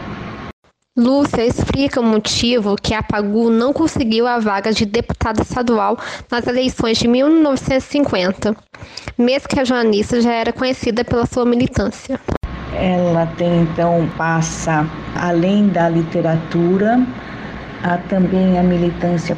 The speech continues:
Speaker 2: política, o que era uma característica dos intelectuais daquela época, fazer a sua adesão à esquerda ou à direita.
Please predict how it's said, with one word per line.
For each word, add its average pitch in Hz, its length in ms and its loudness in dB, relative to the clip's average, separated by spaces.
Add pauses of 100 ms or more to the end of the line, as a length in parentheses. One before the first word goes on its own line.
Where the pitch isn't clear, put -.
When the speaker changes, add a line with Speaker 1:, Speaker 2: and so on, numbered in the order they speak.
Speaker 2:
política, 175 760 0
o 202 120 0
que - 140 -6
era 185 240 0
uma 180 200 2
característica 170 1000 -2
dos 175 180 0
intelectuais 165 800 0
daquela 151 340 -2
época, 160 460 -4
fazer 160 380 -2
a 165 80 0
sua 165 300 -2
adesão 160 460 2
à 151 60 2
esquerda 165 760 -2
ou 180 240 2
à 160 60 0
direita. 156 720 0